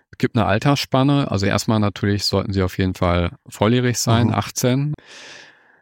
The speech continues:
Speaker 1: Das ist aber in der Regel sowieso der Fall, weil die in der Regel einen Schulabschluss machen, der im Prinzip in Deutschland dem Abitur entspricht. Und das heißt, sie werden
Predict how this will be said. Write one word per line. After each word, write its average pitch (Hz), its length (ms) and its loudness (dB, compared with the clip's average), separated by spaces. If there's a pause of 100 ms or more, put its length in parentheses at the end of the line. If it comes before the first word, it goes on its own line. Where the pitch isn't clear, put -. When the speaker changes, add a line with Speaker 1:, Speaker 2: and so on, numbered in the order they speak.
(120)
Speaker 1:
Das 98 300 -4
ist - 160 -2
aber 95 200 0
in 101 120 -2
der 92 120 0
Regel 95 180 0
sowieso 92 340 0
der 113 140 2
Fall, 104 480 0
weil 90 160 2
die 92 100 0
in 92 140 -2
der 85 100 -2
Regel 95 240 0
einen 90 220 0
Schulabschluss - 760 -4
machen, 98 280 0
der 87 180 0
im 90 300 -2 (340)
Prinzip - 400 -4
in 92 120 -2
Deutschland 92 440 0
dem 92 160 -2
Abitur 90 420 -2
entspricht. - 540 -2
Und 95 100 -4
das - 140 -2
heißt, 95 260 0
sie 90 160 -4
werden 92 340 0